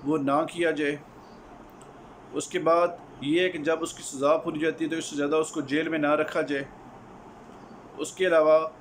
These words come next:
अगर, अ, जितना मतलब लॉ कहता है कि इसको इतनी सज़ा जिस, अ, होगी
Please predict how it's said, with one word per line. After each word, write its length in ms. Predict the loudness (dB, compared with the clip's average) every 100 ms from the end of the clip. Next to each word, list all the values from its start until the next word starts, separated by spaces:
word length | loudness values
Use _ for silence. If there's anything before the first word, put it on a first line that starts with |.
| -20 -6
अगर, 320 | -2 2 4
अ, 920 | 4 0 -4 -14 -18 -8 0 2 2 -4 -16 -20 -20 -20 -20 -20 -20 -20 -16 -8
जितना 320 | -8 -2 0
मतलब 480 | 0 -2 -4 -4 -2
लॉ 180 | 2 4
कहता 320 | 2 -2 2
है 120 | 0 2
कि 180 | -2
इसको 200 | -2 -2
इतनी 180 | -6 -6
सज़ा 500 | -8 2 4 4 0
जिस, 240 | -6 -6 -4
अ, 60 | 0 2 0 -2 -2
होगी 340 | -2 -2 -6